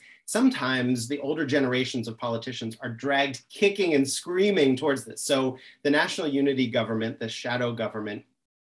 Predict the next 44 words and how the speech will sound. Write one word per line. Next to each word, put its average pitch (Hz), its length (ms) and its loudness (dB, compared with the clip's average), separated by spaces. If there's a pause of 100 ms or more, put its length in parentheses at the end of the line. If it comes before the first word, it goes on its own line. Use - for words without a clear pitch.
(340)
is, 160 180 -4 (220)
has 160 280 0
some 180 400 -4
folks 170 400 -4
who 147 140 -2
have 135 180 -6 (140)
been, 127 400 0 (200)
you 131 60 0
know, 117 180 0 (200)
elected 135 420 0
to, 123 120 -6 (360)
to 127 120 0 (140)
positions, 123 720 -4
uh, 107 280 -6
from 110 140 -6
the 113 100 -2
N 123 100 0
L 120 140 -2
D 127 260 0
and 120 140 -4
from 113 120 -6
other 110 220 -6 (120)
parties. 123 300 -2 (320)
It - 120 -4
also 170 240 -2 (100)
has 135 120 -4
a 127 160 -4
lot 123 120 0
of 120 60 0
activists 123 840 -2
and 113 140 -8
a 107 160 -6
lot 131 160 2
of 123 160 -2
different 131 320 -6
kind 120 100 -4
of 113 240 -8
political 123 440 -4
and 113 120 -2 (160)
social 113 260 -8 (100)
figures. 117 400 -4 (300)
It's 123 120 -6
incredibly 151 640 -2
diverse, 127 480 0